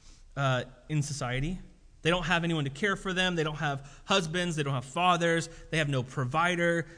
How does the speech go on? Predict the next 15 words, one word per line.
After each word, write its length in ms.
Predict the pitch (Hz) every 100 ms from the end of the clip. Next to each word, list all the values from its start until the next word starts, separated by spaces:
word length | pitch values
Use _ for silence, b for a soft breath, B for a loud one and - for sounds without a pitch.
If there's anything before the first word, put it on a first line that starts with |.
| B
They're 180 | 156 151
on 240 | 190 196
their 200 | 185 185
own. 360 | 185 185 180 175
They're 100 | 147
struggling 600 | 135 - 190 165 165 151
greatly. 560 | 156 170 160 160 165 - B B -
And 100 | 170
so 120 | 214
there's 220 | 214 160
nobody 420 | 175 220 214 208
to 80 | 185
care 360 | - 226 269 -
for 240 | - 131
them, 420 | 127 120 156 196